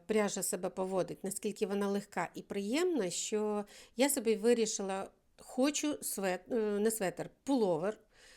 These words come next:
з V-подібним, е, вирізом, з широкими рукавами, такий, е, ну, майже оверсайз,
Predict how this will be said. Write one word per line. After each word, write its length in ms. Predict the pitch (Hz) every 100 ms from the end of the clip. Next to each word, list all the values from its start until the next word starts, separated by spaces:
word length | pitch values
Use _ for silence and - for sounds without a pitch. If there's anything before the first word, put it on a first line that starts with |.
| - -
з 300 | 190 180 214
V-подібним, 1080 | 277 262 214 233 254 220 220 220 208 202 196
е, 220 | 185 -
вирізом, 920 | 208 190 180 165 196 247 233 240 226 214
з 140 | -
широкими 560 | - 220 269 233 196 185
рукавами, 600 | 180 170 190 285 269 220
такий, 600 | 180 - 190 185 175 180
е, 400 | 175 175 175 - 175 -
ну, 200 | 311 302
майже 380 | 220 196 170
оверсайз, 840 | 175 170 185 - - 277 311 302